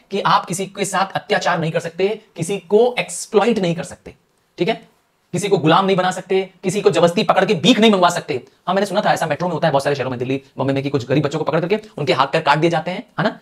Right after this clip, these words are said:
और एक gang होता है, अ, जो ऐसे भिखारियों को सड़कों पे बैठा देता है और ये गैंग के लोग क्या करते हैं, उनसे भीख मंगवाते हैं। क्या आपने कभी ऐसा सुना है? हाँ, मूवी में तो जरूर देखा होगा पक्का, ऐसे gang होंगे। सच में है वैसे, याद रखिएगा, जो मूवी में है वो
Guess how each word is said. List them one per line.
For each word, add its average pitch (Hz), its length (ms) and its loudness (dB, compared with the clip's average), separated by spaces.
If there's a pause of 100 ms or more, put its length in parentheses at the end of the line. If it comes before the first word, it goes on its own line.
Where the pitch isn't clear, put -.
(140)
और 135 140 2
एक 151 100 0
gang 185 160 2
होता 175 160 4
है, 165 320 0
अ, 110 260 -6
जो 143 200 6
ऐसे 143 160 0
भिखारियों 143 320 0
को 156 200 -4 (120)
सड़कों 147 260 0
पे 156 60 2
बैठा 147 180 2
देता 175 140 4
है 202 320 -2
और 139 100 0
ये 165 60 2
गैंग 147 200 2
के 160 60 2
लोग 160 80 4
क्या 160 80 -2
करते 165 140 -4
हैं, - 20 0
उनसे 170 120 0
भीख 147 120 2
मंगवाते 120 260 -6
हैं। 95 120 -16 (220)
क्या 139 120 0
आपने - 360 -2
कभी 156 140 2
ऐसा 151 100 -2
सुना 156 160 -4
है? 175 180 -8
हाँ, 143 100 4
मूवी 180 180 6
में 262 80 6
तो 233 60 6
जरूर 180 140 6
देखा 151 120 2
होगा 120 120 -4
पक्का, 151 260 -2 (280)
ऐसे 147 140 0
gang 151 180 2
होंगे। 151 200 0 (340)
सच 214 120 2
में 269 80 4
है 269 100 0
वैसे, 190 160 2
याद 180 160 4
रखिएगा, 240 200 0
जो 185 100 0
मूवी 185 180 2
में 233 80 4
है 240 60 2
वो 226 340 4